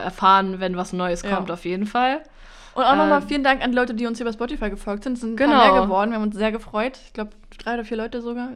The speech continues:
Speaker 2: Ja, vier Leute mehr.
Speaker 1: Ja, ganz schön viele, ne? Krass, vier Leute.
Speaker 2: Das war innerhalb von ein paar Tagen oder irgendwie. Ich weiß nicht. Aber wir haben uns gefreut. Also von daher,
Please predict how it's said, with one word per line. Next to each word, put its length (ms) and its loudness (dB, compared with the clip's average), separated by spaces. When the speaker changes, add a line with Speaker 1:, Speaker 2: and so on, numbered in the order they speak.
Speaker 2:
Ja, 100 -6
vier 140 -6
Leute 400 -6
mehr. 220 -8
Speaker 1:
Ja, 280 2
ganz 200 0
schön 100 -2
viele, 340 2
ne? 320 -2
Krass, 520 -2
vier 180 -2
Leute. 340 2
Speaker 2:
Das 100 0
war 140 6
innerhalb 320 2
von 120 0
ein 20 -4
paar 100 -2
Tagen 300 -6
oder 160 -4
irgendwie. 260 -6
Ich 80 -10
weiß 180 -4
nicht. 180 -8
Aber 200 0
wir 80 4
haben 80 6
uns 140 -2
gefreut. 360 -6
Also 140 -6
von 140 -4
daher, 460 0